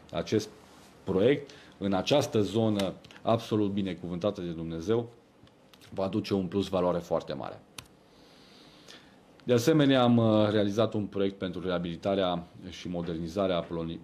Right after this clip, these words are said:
policlinicii, uh, numărul doi, uh, Baia Mare și urmează să depunem pe programul operațional regional, uh,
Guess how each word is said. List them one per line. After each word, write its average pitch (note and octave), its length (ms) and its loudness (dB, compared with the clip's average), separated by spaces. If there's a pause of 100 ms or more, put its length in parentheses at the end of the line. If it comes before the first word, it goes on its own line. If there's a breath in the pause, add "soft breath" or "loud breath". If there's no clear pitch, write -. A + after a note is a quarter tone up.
policlinicii, F2 920 -4
uh, D#2+ 460 -4
numărul E2 440 -2
doi, F2 240 0
uh, D#2+ 460 -4
Baia D2+ 300 0
Mare B2+ 320 0
și A2 260 -6 (300 loud breath)
urmează F#2+ 280 -4
să - 60 -8
depunem F2+ 380 -4
pe E2 80 -4
programul E2 460 -2
operațional D#2+ 600 -2
regional, D#2 540 -2 (420 loud breath)
uh, E2 440 0